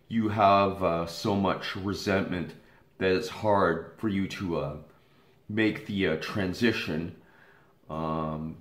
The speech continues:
you may be, uh, suffering, uh, from grief, uh, and you're trying to move away from that,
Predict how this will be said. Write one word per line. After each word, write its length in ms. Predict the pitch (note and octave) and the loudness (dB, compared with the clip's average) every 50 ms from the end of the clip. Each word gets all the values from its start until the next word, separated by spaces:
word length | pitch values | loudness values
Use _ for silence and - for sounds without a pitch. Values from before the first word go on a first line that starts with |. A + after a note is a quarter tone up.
| - - G2 | -14 -12 -8
you 260 | G2+ G#2 G#2+ G#2 G#2 | -4 -2 0 0 0
may 300 | G2+ F#2+ F#2+ F#2 F#2 F2+ | 0 2 2 2 2 0
be, 420 | E2 D#2+ F#2+ F#2+ F#2+ F#2 F#2 F2 E2 | 0 -2 -2 -2 0 0 0 0 0
uh, 380 | D#2 D#2 D2+ D2+ D#2 D#2+ F2 | 0 0 0 -2 -4 -6 -10
suffering, 760 | - - - - C3 A2+ G#2 - - - G#2 G2+ G2 F#2+ F#2+ | -12 -14 -6 0 2 2 2 2 -2 -2 -2 0 0 0 0
uh, 280 | F#2 E2 D#2+ D#2 D#2 - - - - - _ _ _ | 0 -2 -2 -4 -6 -8 -14 -20 -20 -20 _ _ _
from 300 | - A#2 G#2 G2 E2+ - | -4 -2 -2 -2 -2 -4
grief, 760 | - G#2+ G2+ G2+ G#2+ A2+ B2 C#3+ C#3+ C#3+ - - - - - - _ _ _ _ _ _ _ _ _ | -6 -4 -2 0 2 4 4 2 2 -2 -6 -10 -14 -20 -20 -20 _ _ _ _ _ _ _ _ _
uh, 420 | D2 D2+ D#2 D#2 D2+ D2+ D2+ - - - - - - - | -10 -8 -6 -6 -6 -8 -8 -10 -12 -14 -14 -16 -10 -4
and 160 | G#2 G#2+ G#2+ | -2 0 2
you're 140 | G#2 G2+ G2+ | 2 0 0
trying 240 | - - A#2+ A#2 G#2 | 0 2 2 2 2
to 80 | G#2 | 2
move 260 | G2+ G2 G#2 G2+ E2 F#2 | 0 0 -2 -2 -2 -4
away 300 | E2 D#2+ F#2+ G2 A2+ A2+ | -2 2 4 4 4 2
from 240 | - A2+ G2+ F2+ | 2 0 -2 0
that, 400 | F2 E2 E2 E2 - - - - | 0 0 0 0 -2 -4 -10 -16